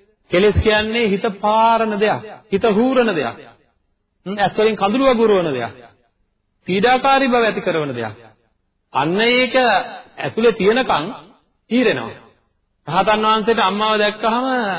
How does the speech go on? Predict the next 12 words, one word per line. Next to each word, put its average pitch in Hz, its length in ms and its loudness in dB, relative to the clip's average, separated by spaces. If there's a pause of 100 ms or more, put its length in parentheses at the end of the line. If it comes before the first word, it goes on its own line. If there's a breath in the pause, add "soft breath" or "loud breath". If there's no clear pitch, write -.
(680)
අම්මව 190 340 -2
අඳුරගත්තට 214 720 0 (760)
අම්මා 185 240 -2
හින්දා 202 340 -2
දුකක් 175 200 -4
ඇති 190 260 -4
වෙන්නේ 226 280 -2 (720)
නෑ. 185 240 -2 (640)
ආහාර 208 520 4
දැක්කට 180 520 0 (640)
ප්‍රිය 226 260 0 (360)
අප්‍රිය 185 600 -4